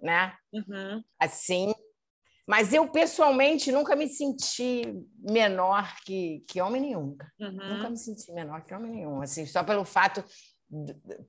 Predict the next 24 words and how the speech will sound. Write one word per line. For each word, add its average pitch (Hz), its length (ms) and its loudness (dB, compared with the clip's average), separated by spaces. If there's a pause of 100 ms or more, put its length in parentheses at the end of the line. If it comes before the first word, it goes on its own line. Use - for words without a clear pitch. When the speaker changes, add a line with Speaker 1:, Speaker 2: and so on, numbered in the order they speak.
(140)
Speaker 1:
é, 127 960 0 (320)
do 180 160 -2
sexo, - 540 2
né? 170 200 2
Só 208 200 4
por, 208 180 -4
Speaker 2:
Uhum. 220 80 -4
Speaker 1:
pelo 202 160 4
fato 190 320 2
de 170 80 -12
ser 202 260 2
um, 196 240 -4 (240)
um 185 180 0
homem 208 500 4
ou, 175 1080 -2 (400)
ou 170 680 -2
uma, 151 600 -8 (580)
uma 160 180 -2
mulher. 165 540 0 (260)
Speaker 2:
Uhum. 190 400 -14 (200)
Speaker 1:
Já, 196 480 4
já 180 320 4
de, 349 340 -8
de, 359 240 -4